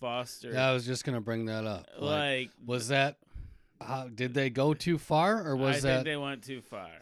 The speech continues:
Speaker 2: I mean, it, it's, it's hard to distinguish where that line is, I think.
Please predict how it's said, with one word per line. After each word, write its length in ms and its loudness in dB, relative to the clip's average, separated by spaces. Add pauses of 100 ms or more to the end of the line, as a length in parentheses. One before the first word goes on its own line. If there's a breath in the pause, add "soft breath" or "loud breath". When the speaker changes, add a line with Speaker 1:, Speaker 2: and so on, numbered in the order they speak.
(100)
Speaker 2:
I 100 -6
mean, 400 -2
it, 200 -10
it's, 360 -6
it's 260 -10
hard 480 0
to 100 -4
distinguish 680 -4
where 140 -2
that 180 -2
line 380 -4
is, 240 -18
I 60 -14
think. 340 -16